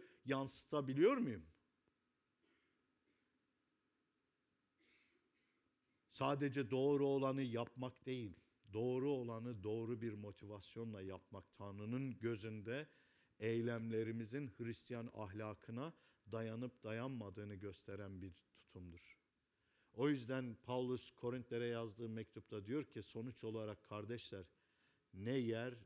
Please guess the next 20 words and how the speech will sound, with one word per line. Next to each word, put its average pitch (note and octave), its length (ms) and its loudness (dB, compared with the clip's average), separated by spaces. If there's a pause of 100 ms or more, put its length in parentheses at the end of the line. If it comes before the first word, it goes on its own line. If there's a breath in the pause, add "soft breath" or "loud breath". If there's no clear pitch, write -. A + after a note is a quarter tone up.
ne G#2+ 200 -4
içerseniz, G#2+ 840 -8
ne F2+ 240 -6
yaparsanız G#2+ 1000 -6
her C3+ 180 -2
şeyi A2 480 -4 (480 soft breath)
Tanrı'nın G#2+ 400 -6
yüceliği G2 600 -4
için G#2+ 240 -10
yapın." F#2 340 -14
diyor. - 400 -20 (920 soft breath)
Bu B2 80 4
yüzden B2 340 -2
bakalım A2 560 -4
bir A2+ 120 -4
karar A#2+ 460 -2
vermeden A2 640 -2
önce, G#2+ 500 -4
bir A#2 260 0
eylem A#2 500 0